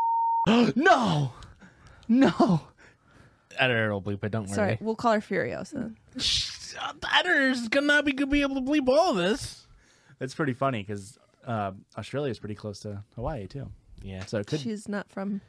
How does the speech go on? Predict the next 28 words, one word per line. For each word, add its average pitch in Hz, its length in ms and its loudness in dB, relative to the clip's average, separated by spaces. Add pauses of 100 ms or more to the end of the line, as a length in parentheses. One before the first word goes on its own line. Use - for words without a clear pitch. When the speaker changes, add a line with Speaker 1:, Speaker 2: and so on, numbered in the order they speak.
Speaker 3:
Australia. - 420 -10
Speaker 2:
Yeah. 101 160 -2
Speaker 1:
Charlize 147 260 2
Theron's 170 200 -2
Australian. 104 600 -6
Is 117 100 -6
she 147 80 2
Speaker 2:
She's 147 60 -4
Speaker 1:
South - 160 4
Speaker 3:
South 110 180 4
Speaker 1:
African? 190 280 0
Speaker 3:
African. 180 160 -6
Speaker 2:
I 320 100 -4 (160)
have 381 120 -14
to 392 120 -10 (340)
bleep 339 340 0
all 302 260 4
this, 285 200 2
and 196 240 4
she 196 180 -2
dropped 170 380 2
the 160 80 4
Rudolph 151 240 4
monster. 113 720 0 (2000)
Where's 131 160 0
my 180 100 4
movie 139 280 6
buffs? 78 500 -6